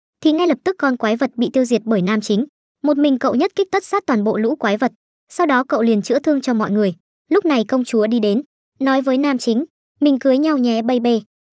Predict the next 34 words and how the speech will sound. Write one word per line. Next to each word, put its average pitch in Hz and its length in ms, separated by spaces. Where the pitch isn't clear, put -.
"Cái 277 140
lằn 285 200
gì 208 200
thế?" 226 260
Trong 349 140
công 320 160
ty 285 160
Star 247 320
One 240 160
Production, 233 560
mọi 285 160
người 277 160
đang 294 180
tìm 208 180
kiếm 220 240
nam 269 160
chính. 233 260
Một 294 140
người 294 140
phụ 262 120
nữ 262 160
giọng 285 240
như 262 100
đàn 240 180
ông 226 200
lên 214 160
tiếng, 208 220
dặn 254 180
trợ 240 140
lý 240 200
săn 262 220
lùng 208 180
nam 220 140
chính, 220 260